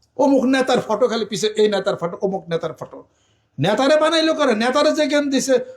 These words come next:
মহান মাবুদ, যেরকম সুবহানাল্লাহ। ওই অফিসের মধ্যে, ওই নেতার অফিসের মধ্যে লিখে রাখতে হবে, এক দলের উপর আল্লাহ পাক আরেক দলের প্রাধান্য বিস্তার করে দিবেন। যদি তা না দিতেন,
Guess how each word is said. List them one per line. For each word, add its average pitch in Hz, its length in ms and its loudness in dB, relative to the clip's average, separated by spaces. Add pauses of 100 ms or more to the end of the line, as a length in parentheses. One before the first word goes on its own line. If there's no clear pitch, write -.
(160)
মহান 320 340 2
মাবুদ, 254 280 -2
যেরকম 226 320 -2
সুবহানাল্লাহ। 170 640 -4 (1900)
ওই 196 120 2
অফিসের 294 480 0
মধ্যে, 269 240 0
ওই 208 120 0
নেতার 247 280 0
অফিসের 311 380 0
মধ্যে 254 240 -2
লিখে 254 240 2
রাখতে 240 260 -2
হবে, 214 320 0 (580)
এক 220 320 0
দলের 247 300 2
উপর 254 220 0
আল্লাহ 233 340 2
পাক 226 220 -4
আরেক 214 280 -2
দলের 220 240 0
প্রাধান্য 214 460 -2
বিস্তার 190 400 -2
করে 170 200 0
দিবেন। 147 360 -6 (460)
যদি 233 240 4
তা 254 140 0
না 254 140 0
দিতেন, 214 440 0